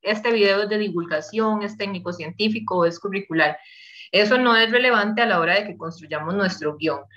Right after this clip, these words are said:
Lo que sí es relevante es que construyamos un guión en el que tengamos claro cuál es el objetivo de nuestro video,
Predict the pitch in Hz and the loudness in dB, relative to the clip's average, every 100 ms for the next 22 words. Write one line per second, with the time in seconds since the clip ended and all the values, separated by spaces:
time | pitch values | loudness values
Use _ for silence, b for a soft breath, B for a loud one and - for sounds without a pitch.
0 | B 180 175 - - - 240 285 240 226 | B 0 0 0 -6 -2 2 4 4 4
1 | 269 240 185 196 170 165 202 202 196 196 | 4 4 2 2 2 2 0 -2 -2 -2
2 | 175 165 196 320 269 233 - 214 254 247 | -4 0 0 0 -2 -8 -8 -6 -6 0
3 | 311 214 214 214 196 175 170 170 - 151 | 2 4 2 0 -2 -2 -4 -8 -8 0
4 | 156 190 220 - 240 294 320 - 214 226 | 0 0 -4 0 2 2 2 0 2 0
5 | 233 233 214 - - 214 233 262 294 - | -2 -4 -4 -6 -6 -2 0 0 -2 -2
6 | 202 196 208 214 190 175 139 135 131 | 0 0 0 -2 -2 -2 -2 -6 -8